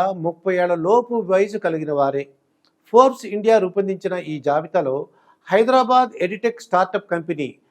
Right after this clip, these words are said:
నెక్స్ట్ వేవ్ వ్యవస్థాపకులు శశాంక్ రెడ్డి గుజ్జుల, అనుపమ్ పెదర్ల కూడా ఉన్నారు. వీరితో పాటు జెప్టో సహ వ్యవస్థాపకులు అదిత్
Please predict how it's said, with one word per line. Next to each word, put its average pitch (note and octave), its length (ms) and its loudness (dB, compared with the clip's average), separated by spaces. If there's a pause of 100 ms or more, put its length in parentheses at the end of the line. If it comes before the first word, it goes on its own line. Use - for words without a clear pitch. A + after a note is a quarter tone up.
(220)
నెక్స్ట్ C#3+ 560 -6
వేవ్ A#3 240 0
వ్యవస్థాపకులు F3 640 -2 (120)
శశాంక్ F#3+ 400 -6
రెడ్డి D#3 260 -6
గుజ్జుల, D3 280 -2 (680)
అనుపమ్ B3 500 4
పెదర్ల G3+ 400 2
కూడా G3+ 160 6 (160)
ఉన్నారు. C#3 300 -2 (720)
వీరితో G#3 420 2
పాటు A3 280 4 (400)
జెప్టో A3+ 300 4 (140)
సహ G3 120 2 (120)
వ్యవస్థాపకులు F3+ 680 -2 (300)
అదిత్ G3+ 320 -6